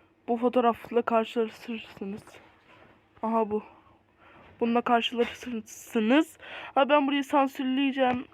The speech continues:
Niye diye sormayın çünkü ayıp bir şey. Aa, şu masada da var. E, e, kendiniz görürsünüz yani. Ben şimdi burada göstermek istemiyorum.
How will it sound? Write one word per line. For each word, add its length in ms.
Niye 300
diye 160
sormayın 520
çünkü 200
ayıp 340
bir 60
şey. 360
Aa, 220
şu 300
masada 600
da 200
var. 220
E, 140
e, 120
kendiniz 580
görürsünüz 640
yani. 340
Ben 160
şimdi 320
burada 180
göstermek 520
istemiyorum. 440